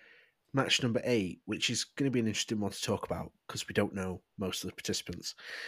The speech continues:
Um, and that is the women's four-team fatal four-way match.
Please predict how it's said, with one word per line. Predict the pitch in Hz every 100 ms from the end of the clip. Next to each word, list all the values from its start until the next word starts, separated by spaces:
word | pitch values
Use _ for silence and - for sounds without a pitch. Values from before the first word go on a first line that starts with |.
| -
Um, | 95 95 95 - _ _ _ _ _ _ -
and | 127
that | 120
is | 117
the | 101
women's | 113 113 113 110 110 - -
four-team | - 110 107 - - 110 104
fatal | - 107 -
four-way | - 113 110 101 -
match. | 87 - -